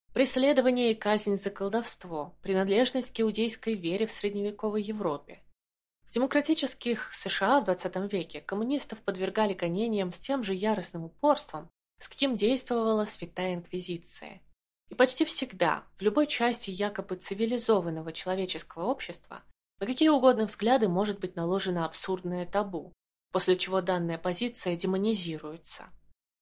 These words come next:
Охоту на ведьм можно определить как стремление навсегда исключить угрозу, уничтожить кажущееся зло, которого на самом деле не существует,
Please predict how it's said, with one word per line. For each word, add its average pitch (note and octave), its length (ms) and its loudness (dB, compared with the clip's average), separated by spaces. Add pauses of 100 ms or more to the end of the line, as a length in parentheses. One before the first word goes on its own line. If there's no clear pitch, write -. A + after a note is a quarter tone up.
(200)
Охоту C#4+ 360 2
на B3+ 160 4
ведьм B3 300 4
можно G3 440 2
определить F#3 480 -2
как - 180 -8
стремление G3 540 0
навсегда F3+ 480 -2
исключить E3+ 480 -8
угрозу, G#3 580 -4 (340)
уничтожить A#3 580 2
кажущееся F#3+ 800 -2
зло, F3+ 460 -2
которого F3 340 -4
на E3+ 120 -2
самом F#3+ 380 0
деле G#3+ 240 4
не E3+ 160 0
существует, F3 840 -8